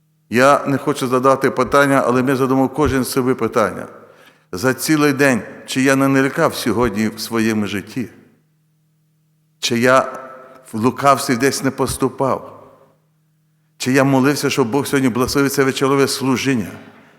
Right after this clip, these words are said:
Чи я читав Слово Боже перед тим молитися, щоб Бог благословив це служіння? Це риторичне питання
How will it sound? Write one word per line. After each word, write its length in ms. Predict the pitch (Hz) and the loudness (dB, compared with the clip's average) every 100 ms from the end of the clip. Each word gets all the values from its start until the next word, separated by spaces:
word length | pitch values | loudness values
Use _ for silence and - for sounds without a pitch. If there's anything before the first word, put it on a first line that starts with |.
| _ _ _ _ _ | _ _ _ _ _
Чи 120 | 120 | 0
я 140 | 127 135 | 2 2
читав 420 | 151 139 151 147 | 0 2 0 0
Слово 280 | 143 131 127 | 0 0 0
Боже 260 | 139 131 | 0 0
перед 280 | 131 127 127 | -2 -2 0
тим 160 | 151 131 | 0 0
молитися, 680 | 123 123 143 131 127 131 | 2 2 2 0 -2 -2
щоб 200 | 110 120 | 0 0
Бог 160 | 120 123 | 0 -2
благословив 800 | 92 117 120 131 - 127 143 143 | -2 0 0 0 0 2 2 0
це 160 | 147 | -4
служіння? 640 | 127 135 131 113 98 87 - - _ _ _ _ _ - | -4 -4 -4 -4 -6 -8 -18 -20 _ _ _ _ _ -8
Це 220 | - 120 | -2 0
риторичне 520 | 117 123 127 123 123 | 0 0 0 0 -4
питання 580 | 113 107 117 117 110 | -4 0 2 2 0